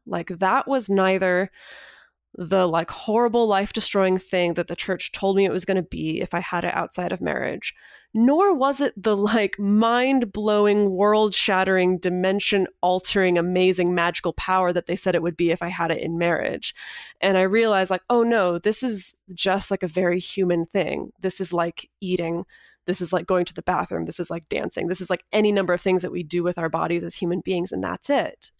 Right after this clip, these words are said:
And having that realization, I think, has just influenced so much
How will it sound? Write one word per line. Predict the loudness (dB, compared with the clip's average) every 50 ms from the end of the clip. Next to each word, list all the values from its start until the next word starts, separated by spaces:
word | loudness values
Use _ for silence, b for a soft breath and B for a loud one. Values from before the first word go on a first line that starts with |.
| _ -4
And | -2 -2 0 0 0 -2 -2 -4 -8 B B B B B B B B B B B B B B _ _ _ -8
having | -4 0 0 2 2 2 2 2
that | 2 0 0 0
realization, | 2 2 4 2 2 0 0 0 2 2 2 0 0 0 0 0 0 -2
I | -4 -6 -8
think, | -8 -10 _ 0 2 2 2 0 _ -14 -20 _ _ _ _ _ _ _
has | -12 -6 -2 0 0 2 2 0 0 -2 -4 -6 -4
just | -2 -2 -2 -2 -2 0
influenced | 2 2 2 0 0 0 2 2 2 0 -2 -6
so | -6 -4 0 0 2 2 2
much | 0 0 0 0 0 -2 -2 -4 -6 -6